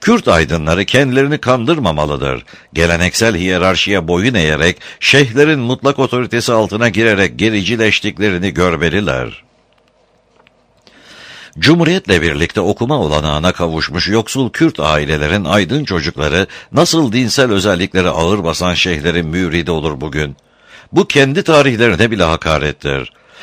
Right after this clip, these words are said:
Osmanlı'daki Kürt hareketlerinin bile gerisine düşmüşlerdir. Gelinen nokta çok acıklıdır. Kürt aydınlarına ne oldu böyle? Gerçek hayattan nasıl koptular? Türkiye'deki yozlaşmanın, avamlaşmanın Kürt aydınlarını da etkilediğini söyleyebilir miyiz?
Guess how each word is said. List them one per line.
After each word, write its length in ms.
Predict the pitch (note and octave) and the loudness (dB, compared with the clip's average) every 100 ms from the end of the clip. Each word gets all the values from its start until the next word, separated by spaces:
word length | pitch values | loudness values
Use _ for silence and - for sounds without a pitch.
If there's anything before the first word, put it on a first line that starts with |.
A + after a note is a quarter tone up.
| - - | -16 -2
Osmanlı'daki 760 | A#2 - F2 A#2 B2 F#2 F#2+ | 0 0 0 2 0 -2 -2
Kürt 300 | F2+ C#3+ D3 | -2 -2 -2
hareketlerinin 720 | F2 F2 E2+ F2+ E2+ E2 F#2 A2 | 0 0 0 -2 0 -2 -2 0
bile 160 | A2 | 0
gerisine 520 | F2+ A#2 A2+ - A2+ F2 | 0 0 0 -2 -2 -2
düşmüşlerdir. 920 | E2+ D#2 E2+ D2 D#2 C#2 C#2 C2 - _ _ | -4 -6 -6 -4 -2 -2 -4 -6 -10 _ _
Gelinen 460 | - C3+ A2+ C3 A#2 | -2 -2 0 0 0
nokta 300 | A2 - G#2 | -2 0 -2
çok 220 | - A#2 | -2 -2
acıklıdır. 680 | D#2 D#2+ - D2+ C2+ B1 - _ _ _ _ - _ - | -2 -4 -6 -6 -4 -6 -10 _ _ _ _ -20 _ -2
Kürt 240 | C3 - | 0 0
aydınlarına 640 | C#2+ D2+ F2+ D2+ D2+ D2 C2+ | -2 -2 -2 -2 -2 -2 -2
ne 160 | D#2 | 2
oldu 340 | G#2+ G2 D#2 D2 | 2 2 -2 -2
böyle? 360 | D#2 D2 D2+ C#2+ | -2 0 -2 -4
Gerçek 360 | F2 G#2+ - B2 | 0 2 2 2
hayattan 420 | A#2 G#2+ A2+ G#2+ | 2 2 0 0
nasıl 260 | F#2 A#2+ C#3+ | 0 -2 -2
koptular? 720 | A2 G2 - D2+ C2+ B1+ - _ _ _ _ - - - - | -2 -2 -4 -2 -2 -2 -10 _ _ _ _ -20 -20 -14 0
Türkiye'deki 640 | G#3 G3 C3+ F2 E2+ G2 | 2 2 2 2 2 0
yozlaşmanın, 840 | F#2+ E2+ E2 D#2+ F2 - D#2 D#2+ E2+ | 0 2 0 0 0 0 -2 -2 -2
avamlaşmanın 920 | E2 E2+ F2+ E2 F2 E2 E2 E2 F2+ | -2 0 0 0 0 0 -2 -2 -4
Kürt 280 | - D#3+ B2+ | -2 -2 2
aydınlarını 720 | B2+ G#2+ B2+ A2+ A2+ F#2 B2 | 2 2 0 0 0 0 0
da 80 | A2 | 0
etkilediğini 640 | G#2 - G#2+ F2+ G2 G2 | -2 -2 -2 0 -2 -2
söyleyebilir 640 | - F2+ E2+ E2+ D#2+ F2 | 0 0 0 -2 -2 -4
miyiz? 380 | F2+ D#2 D2+ - | -2 -4 -4 -8